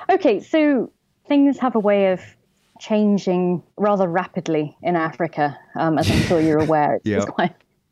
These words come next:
Speaker 1: quite a volatile environment. And the company that I was working for, very sadly, had to pack up and go back to the States. They were American.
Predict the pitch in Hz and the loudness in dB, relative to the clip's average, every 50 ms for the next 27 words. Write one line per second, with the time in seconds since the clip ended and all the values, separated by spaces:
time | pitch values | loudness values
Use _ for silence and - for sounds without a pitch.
0 | _ - 269 277 214 214 220 240 247 - - 208 190 180 180 180 180 165 180 190 | _ -2 -2 0 2 2 2 0 0 0 0 0 2 2 0 -2 -2 0 0 2
1 | 190 185 170 170 170 147 147 147 - _ _ _ _ _ _ _ _ _ _ _ | 2 2 0 0 -2 -4 -6 -8 -12 _ _ _ _ _ _ _ _ _ _ _
2 | _ _ _ - 220 214 202 202 196 196 196 185 - - - - 214 202 - - | _ _ _ -4 -2 0 0 0 0 -2 -4 -4 -6 -10 -16 -10 -8 -8 -4 0
3 | 220 220 208 - 208 190 180 175 - 175 160 165 170 - - 175 170 180 156 - | 0 0 0 0 -2 -2 0 0 0 0 0 -2 -4 -2 0 0 0 0 -2 -2
4 | 180 160 151 - - - 147 139 143 - - - _ - - - - - - - | -4 -4 -4 -4 -4 -4 -2 -2 -2 -2 -4 -8 _ -20 -20 -20 -20 -20 -20 -20
5 | - - - _ - 170 196 196 185 175 160 - - 185 185 175 - 110 160 151 | -18 -18 -18 _ -4 -2 0 0 2 0 0 0 0 0 0 -2 -2 -4 -4 -4
6 | 165 175 170 - 165 - - 175 - - 180 165 - - - 180 175 175 170 165 | -4 -4 -4 -6 -6 -4 -4 -6 -4 -4 -4 -4 -4 -4 -4 -4 -2 0 0 0
7 | 156 - - - - 175 160 - - 175 151 127 - - - - 190 175 165 190 | -2 -2 -6 -8 -10 -10 -10 -4 -2 -2 -2 -2 -2 -4 -4 -2 0 0 2 2
8 | 185 175 170 160 156 151 147 139 - - - - - - 180 | 2 2 0 0 -2 -2 -2 -4 -4 -8 -12 -14 -14 -12 -12